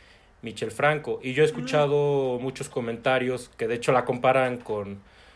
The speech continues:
Speaker 1: con Nuevo Orden. Y de hecho desde aquí sí quiero hacer como, ya, ya sí ser muy
Speaker 2: <laughs>
Speaker 1: tajante, ¿no?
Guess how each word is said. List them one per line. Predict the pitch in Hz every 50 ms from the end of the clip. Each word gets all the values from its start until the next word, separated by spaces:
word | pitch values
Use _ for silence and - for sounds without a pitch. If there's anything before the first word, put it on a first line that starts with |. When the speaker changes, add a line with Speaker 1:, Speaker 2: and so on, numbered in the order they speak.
| _ _ _
Speaker 1:
con | - - 113 120
Nuevo | 131 139 139 151
Orden. | 165 165 151 151 139 135 -
Y | 139 139
de | 139 127
hecho | 123 - - 175 170
desde | 147 156 156 147 147 147
aquí | 147 170 156
sí | - 151
quiero | - - 156 151
hacer | 151 - 147 143 131 139
como, | - 139 120 113 104 101 98 98 98 - - - _ - -
ya, | - 120 120 120 117 - - - - -
ya | 110 120 120 120
sí | - 131
ser | - 220 -
muy | 117 123 113
Speaker 2:
<laughs> |
Speaker 1:
tajante, | - 117 - 143 147 147 143 123 107
¿no? | 104 123 160